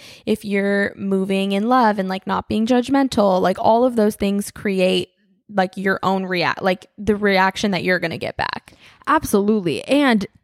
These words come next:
Speaker 2: th-, the way that we interact with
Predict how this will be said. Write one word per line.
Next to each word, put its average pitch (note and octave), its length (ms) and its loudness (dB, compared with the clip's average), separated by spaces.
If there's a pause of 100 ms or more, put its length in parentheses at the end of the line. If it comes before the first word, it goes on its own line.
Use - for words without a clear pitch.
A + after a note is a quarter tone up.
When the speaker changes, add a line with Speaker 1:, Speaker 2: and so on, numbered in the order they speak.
(480)
Speaker 2:
th-, G3 200 -18 (380)
the G#3+ 140 2
way G#3+ 300 0
that C4+ 160 2
we G3 140 -2
interact F3+ 580 0
with F3+ 80 0